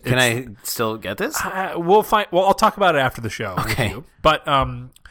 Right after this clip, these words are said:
Speaker 2: going to get next week's episode.
Speaker 1: Oh my
Speaker 2: It's
Speaker 1: God.
Speaker 2: a, uh, it's always comes in the form of a limerick.
Speaker 1: "Hey, the Chris, what are you doing down over there? You're looking at my Homestar Runner diorama for this week."
Speaker 2: Steve, I didn't know that you knew we were gonna talk about Homestar Runner, but, uh, we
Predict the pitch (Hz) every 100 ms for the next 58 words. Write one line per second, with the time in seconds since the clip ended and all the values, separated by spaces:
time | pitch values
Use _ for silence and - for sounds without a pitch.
0 | _ _ _ 147 165 180 - 160 175 151
1 | 175 - 165 160 - - 117 120 117 151
2 | 208 113 117 90 78 73 131 107 139 139
3 | 139 143 135 123 120 120 117 113 - -
4 | 139 - - 147 175 - 180 165 180 -
5 | 185 185 185 226 147 - - - - _
6 | - 92 90 82 - 175 180 226 247 175
7 | - - - - _ - 143 175 165 196
8 | 190 233 - 110 123 135 139 156 156 160
9 | 190 110 117 131 143 143 147 147 151 131
10 | 185 170 - 180 160 165 170 165 180 175
11 | 160 180 202 202 104 95 95 98 90 92
12 | 76 - - - 214 220 220 208 175 175
13 | 240 254 196 208 208 202 190 170 170 165
14 | 160 165 160 180 202 156 147 135 135 120
15 | 151 147 135 117 113 - 143 143 - 120
16 | 107 139 139 107 95 117 110 - 113 110
17 | 107 104 117 120